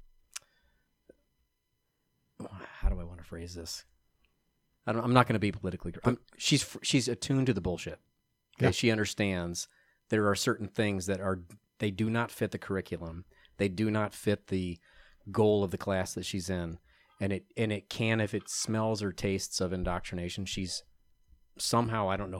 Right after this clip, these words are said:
Speaker 1: who blessed her with this, but she's able to s-, sniff that shit out. And she actually comes home and tells us about it. So I've been very lucky that I have a kid who d-, who, who can do that, and she talks to us openly about it.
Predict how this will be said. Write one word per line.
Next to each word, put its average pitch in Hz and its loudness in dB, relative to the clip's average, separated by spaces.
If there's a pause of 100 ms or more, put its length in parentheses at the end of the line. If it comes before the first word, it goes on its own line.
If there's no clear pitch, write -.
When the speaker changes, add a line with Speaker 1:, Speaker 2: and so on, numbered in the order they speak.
Speaker 1:
who 117 -2
blessed 95 -2
her 98 0
with 101 -2
this, 110 0
but 98 0
she's 95 -2
able 92 2
to 87 -4
s-, - -6 (160)
sniff - 0
that 87 -2
shit 92 -4
out. 80 -10
And 110 -2
she 98 -6
actually 90 -4
comes 104 -4
home 95 -4
and 92 -6
tells 98 -4
us 85 -8
about 82 -8
it. - -14 (100)
So 98 2 (260)
I've 123 2
been 147 10
very 139 12
lucky 107 4
that 90 2
I 90 4
have 90 2
a 87 -4
kid 95 -2
who 90 0
d-, 90 -6
who, 107 -4
who 131 0
can 110 -2
do 107 2
that, 92 0
and 90 -8
she 113 -6
talks 101 0
to 92 -2
us 85 -6
openly 87 -6
about 82 -8
it. - -16